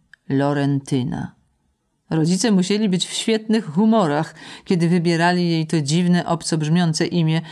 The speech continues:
ale dla niej zostały same komplikacje. Babcia mówiła na nią Lorcia, ale babci wszystko wolno.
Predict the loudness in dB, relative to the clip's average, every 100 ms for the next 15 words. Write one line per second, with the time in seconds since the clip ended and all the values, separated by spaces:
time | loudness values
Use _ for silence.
0 | -14 -4 0 0 2 2 2 2 2 0
1 | 0 0 2 0 0 0 0 0 0 -2
2 | -2 -6 -4 -6 -6 -12 _ _ -20 -20
3 | _ -4 -4 -2 -2 -2 0 0 0 0
4 | 0 0 0 -2 -6 -8 -6 -10 -16 -20
5 | -20 _ -4 -2 -2 -4 -4 -4 -6 -6
6 | -6 -4 -4 -6 -10